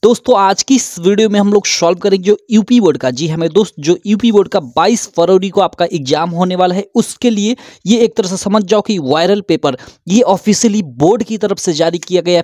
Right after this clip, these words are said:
पेपर है। जी हाँ मेरे दोस्त, बोर्ड परीक्षा दो हज़ार चौबीस के लिए हिंदी का क्लास टेंथ का, ठीक है, पूरा का पूरा हम लोग इस वीडियो में इसको सॉल्व करेंगे। इससे आपके एग्जाम में डायरेक्ट same to same question देखने को मिलेंगे ऑप्शन सहित,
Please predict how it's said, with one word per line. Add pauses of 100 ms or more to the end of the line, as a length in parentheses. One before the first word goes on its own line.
पेपर
है।
जी
हाँ
मेरे
दोस्त,
बोर्ड
परीक्षा
दो
हज़ार
चौबीस
के
लिए (320)
हिंदी
का
क्लास (220)
टेंथ
का, (240)
ठीक
है, (340)
पूरा
का
पूरा
हम
लोग
इस
वीडियो
में
इसको
सॉल्व
करेंगे। (100)
इससे (240)
आपके
एग्जाम
में
डायरेक्ट
same
to
same
question
देखने
को
मिलेंगे
ऑप्शन
सहित,